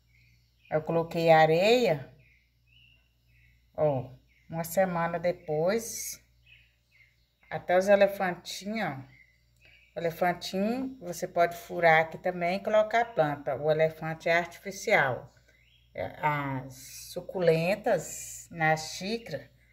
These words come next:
se adaptaram muito bem. Tá aqui na janela da cozinha. Está meu cheirinho pra cozinha ficar perfumada. Gente, eu amei essa xícara preta aqui. Eu gosto muito dessa cor, é minha paixão,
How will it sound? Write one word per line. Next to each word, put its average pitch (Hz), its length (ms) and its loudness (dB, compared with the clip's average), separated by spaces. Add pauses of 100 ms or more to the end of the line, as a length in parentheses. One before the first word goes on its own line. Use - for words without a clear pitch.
(240)
se - 180 -2
adaptaram 175 720 0
muito 175 580 -4
bem. 170 480 -2 (140)
Tá 175 80 -6
aqui 170 180 -8
na 170 100 -4
janela 165 440 0
da 175 100 -4
cozinha. 202 840 -4 (480)
Está - 240 -4
meu 170 220 6
cheirinho 180 840 -2
pra - 220 -14
cozinha 160 300 -10
ficar 151 220 -8
perfumada. 165 1080 -4 (600)
Gente, 175 400 0
eu 170 100 8
amei 175 320 4
essa 196 240 2
xícara - 460 -8
preta 151 420 -4
aqui. - 240 -12
Eu 156 100 -6
gosto 175 600 2
muito 196 640 -2
dessa 165 260 -4
cor, 160 420 0
é 165 40 6
minha 175 260 0
paixão, 190 800 -4